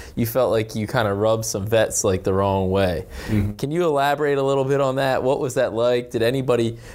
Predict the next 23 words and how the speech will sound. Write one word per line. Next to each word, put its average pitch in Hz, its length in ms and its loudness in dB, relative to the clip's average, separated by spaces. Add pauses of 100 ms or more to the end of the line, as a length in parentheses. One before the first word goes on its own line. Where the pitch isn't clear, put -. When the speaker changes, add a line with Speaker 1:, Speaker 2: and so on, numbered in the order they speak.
Speaker 1:
voice 131 540 0
that 165 300 0
to 180 100 -8
you? 185 240 0
Like, 127 180 2
did 127 160 0
any 127 220 0
vet 120 280 0
come 135 200 -2
to 139 40 0
you 139 60 2
and 117 100 0
be 117 100 2
like, 95 180 0
"Dude, 104 120 -2
you 120 100 0
gotta - 180 2
kinda 95 220 0
chill - 260 -4
out 135 240 0
a 113 40 -2
little 101 240 0
bit"? 98 300 0